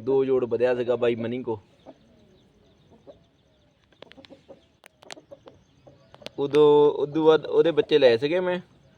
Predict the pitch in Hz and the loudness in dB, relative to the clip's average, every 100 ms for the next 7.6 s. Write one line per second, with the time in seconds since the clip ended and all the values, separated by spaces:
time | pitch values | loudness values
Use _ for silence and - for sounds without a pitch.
0 | _ _ _ - - 127 147 131 _ - | _ _ _ -20 -6 -4 -2 -4 _ -6
1 | 139 139 147 147 143 143 131 143 120 110 | -4 2 2 2 0 -4 -4 -2 -2 -4
2 | 123 131 131 - _ _ _ _ _ _ | -2 -2 -2 -8 _ _ _ _ _ _
3 | _ _ - 127 127 127 127 113 117 120 | _ _ -12 -8 -6 -2 -2 -4 -2 0
4 | 123 131 127 131 127 127 127 123 123 117 | 4 2 2 0 2 0 0 -2 -4 -8
5 | _ _ _ _ _ _ _ - - 123 | _ _ _ _ _ _ _ -20 -16 -6
6 | 135 147 135 135 131 123 131 143 131 135 | -2 0 0 2 2 4 2 2 2 0
7 | 135 139 135 123 120 117 | 0 -6 -6 -6 -4 -6